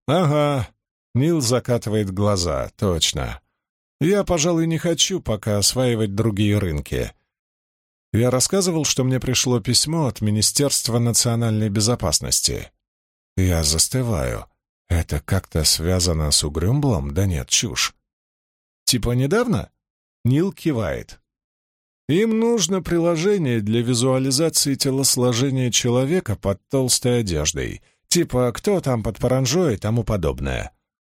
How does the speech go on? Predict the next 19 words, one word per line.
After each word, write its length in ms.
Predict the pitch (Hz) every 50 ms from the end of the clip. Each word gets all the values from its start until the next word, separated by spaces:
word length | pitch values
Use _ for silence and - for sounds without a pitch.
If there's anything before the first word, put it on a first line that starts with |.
| _ _ -
«А, 280 | 104 104 107 110 107
ну 140 | 92 76 69
ладно, 480 | 69 69 67 67 67 67 64 60 67 - -
уф. 340 | 90 85 78 - - - _ _ _ _ _ _ _ _ _ _ _ _ _ _
Ты 120 | - 131 123
возьмёшься?» 600 | 120 110 92 95 90 98 - - 180 185 180 - _ _ _ _ _ _ _ _ _ - -
Нил 240 | 196 233 240 208
кривится. 600 | 165 - 151 131 117 107 104 65 - - - 92 87 -
«Ни 160 | 131 139 139
за 240 | 127 107 120 113 101
что. 340 | - - - 95 85 78 76 - -
Даже 440 | 87 113 139 139 135 127 120 127 123
если 280 | 123 123 - - 127
б 120 | 113 110 117
не 80 | 113
тошнило, 580 | - 127 123 117 - - 95 78 73 69 71 85
а 80 | 104
меня 300 | 107 117 117 113 107 104
тошнит, 580 | - 131 135 131 - - 170 185 185 - - _